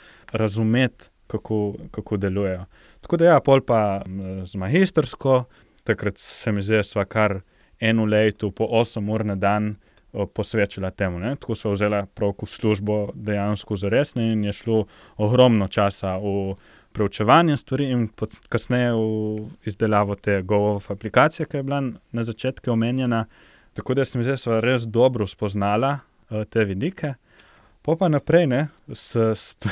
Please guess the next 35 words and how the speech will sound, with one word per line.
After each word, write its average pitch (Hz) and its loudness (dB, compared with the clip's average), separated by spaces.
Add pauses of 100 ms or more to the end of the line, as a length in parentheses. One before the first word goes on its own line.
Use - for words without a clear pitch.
(220)
<laughs> - -20
tukaj 135 0
ni 123 4
mera, 147 4 (200)
neprestano 123 4
so - -6
novosti, 107 2
nova 113 2
omrežja, 123 4 (320)
novi 120 2
pristopi, 135 2
še 127 4
agresivnejši 143 0
nekateri, 139 0
ne, 117 2 (360)
tudi - -4
nove 98 -2
koristi, 165 0
bi 151 2
lahko 151 0
rekli, 131 -4
ne. 110 -4 (380)
In 120 0
stvar 135 4
je 143 4
zanimiva 120 0
in 113 -2
gre 123 0
naprej 131 0
in 117 -2
s - -14
tem, 127 -2
ko 110 0
predavaš, 131 -4
recimo, 135 -4